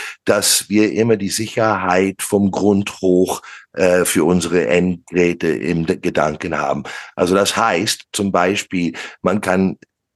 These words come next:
entweder ein Endgerät nehmen, das ein blankes Stück Blech ist und keine Funktionalitäten anbietet. Und dann als Firma sucht man sich die ganze verschiedene Lösungen,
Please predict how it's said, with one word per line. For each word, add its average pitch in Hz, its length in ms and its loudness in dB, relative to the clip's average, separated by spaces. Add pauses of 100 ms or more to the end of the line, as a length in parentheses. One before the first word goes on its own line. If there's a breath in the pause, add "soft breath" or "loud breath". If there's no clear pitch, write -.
(220)
entweder 110 600 0
ein 90 360 0
Endgerät 107 760 0
nehmen, 90 560 0 (320 soft breath)
das - 480 0 (580)
ein 98 240 0
blankes 127 440 0
Stück - 580 -2
Blech 92 580 -2
ist - 540 -4 (180)
und 95 280 -2
keine 127 500 2
Funktionalitäten 92 1160 0
anbietet. 92 680 -2
Und 98 160 0
dann 98 160 2
als 90 260 0
Firma 123 520 2 (260 loud breath)
sucht 123 360 -2
man 107 160 2
sich 107 240 -2
die 87 160 -12
ganze 104 460 0
verschiedene 98 480 -2
Lösungen, 113 720 2